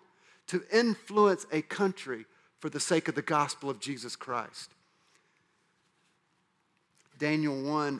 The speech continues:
eight and following, eight through fourteen, let's see what Daniel did, and let's reflect, how can we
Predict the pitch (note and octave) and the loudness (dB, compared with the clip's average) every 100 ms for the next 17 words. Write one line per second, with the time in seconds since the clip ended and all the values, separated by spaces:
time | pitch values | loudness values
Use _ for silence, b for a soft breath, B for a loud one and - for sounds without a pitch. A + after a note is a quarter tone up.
0 | - C#3+ A#2+ B2 A#2 - D3 C#3+ B2+ B2+ | -2 -2 -2 -8 -4 4 6 6 2 -4
1 | B2 B2 C3+ C#3 B2+ A2+ C#3 C3 - D3+ | -8 -8 -10 -8 -14 -14 -4 -4 -4 -4
2 | C#3+ B2+ A2+ A2 _ b b b b b | -4 -4 -8 -14 _ b b b b b
3 | _ C3+ D3 - - F3+ E3+ D3+ D3+ D3+ | _ -4 -4 -2 0 2 2 2 0 -2
4 | C#3+ B2 B2 C#3+ C3 C#3+ F#3+ G#3 - D#3+ | -2 -4 2 2 2 2 2 0 -6 -10
5 | - - F#3+ D#3 - - G#3 A#3+ - F#3+ | -10 -4 -2 -2 -4 -2 0 0 2 2
6 | D#3+ E3 E3+ C#3+ | 4 4 6 2